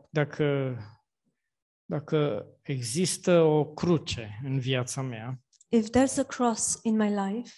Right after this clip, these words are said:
Speaker 1: asta înseamnă de morții care mor în Domnul.
Speaker 2: this is what it means when it says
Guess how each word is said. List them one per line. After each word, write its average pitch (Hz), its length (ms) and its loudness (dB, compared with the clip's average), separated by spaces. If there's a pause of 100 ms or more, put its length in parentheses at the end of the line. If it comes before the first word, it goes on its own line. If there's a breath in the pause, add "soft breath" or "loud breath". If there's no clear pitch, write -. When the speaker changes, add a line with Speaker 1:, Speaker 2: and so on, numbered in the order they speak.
(140)
Speaker 1:
asta 139 260 -6
înseamnă 120 560 -2
de 120 380 -6 (340)
morții 131 440 -2
care 131 340 0
mor 127 280 2
în 127 180 -2
Domnul. 113 520 -4 (480)
Speaker 2:
this 240 180 6
is 240 100 2
what 220 200 4
it 214 80 2
means 208 340 6
when 208 140 4
it 214 120 -2
says 208 400 2